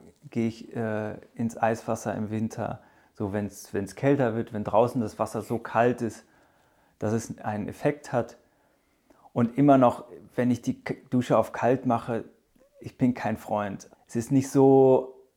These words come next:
dass ich der, das Kälteempfinden verändert, aber es gibt irgendwie eine größere Akzeptanz. Also wenn ich jetzt zum Beispiel beim Lehmputz,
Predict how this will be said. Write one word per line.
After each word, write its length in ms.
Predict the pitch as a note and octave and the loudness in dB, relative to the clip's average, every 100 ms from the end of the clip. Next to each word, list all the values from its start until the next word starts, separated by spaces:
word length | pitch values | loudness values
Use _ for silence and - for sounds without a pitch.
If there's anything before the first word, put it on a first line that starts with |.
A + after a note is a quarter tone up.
| _ | _
dass 200 | A#2 A2+ | -4 -2
ich 280 | B2 - _ | -6 -6 _
der, 600 | A#2 A2 G#2 G2 - _ _ _ _ _ | 2 4 2 0 -4 _ _ _ _ _
das 220 | A2+ G#2 | -8 -8
Kälteempfinden 800 | - C3+ D#3 D#3 A2+ G#2 D3+ C#3+ | 0 4 4 4 -2 -2 -2 -2
verändert, 640 | - - A#2+ A#2 F#2+ - _ _ _ _ _ | -6 -4 -2 0 -2 -6 _ _ _ _ _
aber 240 | A2 A2+ | 0 0
es 140 | A#2+ | -2
gibt 240 | - - - _ _ _ _ - | -6 -8 -12 _ _ _ _ -6
irgendwie 220 | A2+ A2+ | -2 -2
eine 100 | G#2+ | -4
größere 460 | - A2+ - A2 | -4 -6 -4 -4
Akzeptanz. 800 | - - - - - A2+ G2+ - | -6 -8 -10 -10 -4 -4 -4 -8
Also 240 | - G#2 G2 _ - _ _ | -8 -8 -8 _ -20 _ _
wenn 140 | - A2 | -6 -6
ich 80 | A2+ | -4
jetzt 200 | A2 - | -10 -10
zum 100 | A2 | -8
Beispiel 320 | G#2 - G#2 | -8 -8 -8
beim 240 | - G2+ | -8 -6
Lehmputz, 640 | G#2 D3 D3+ C3+ C3 - | -2 -2 0 -2 -2 -8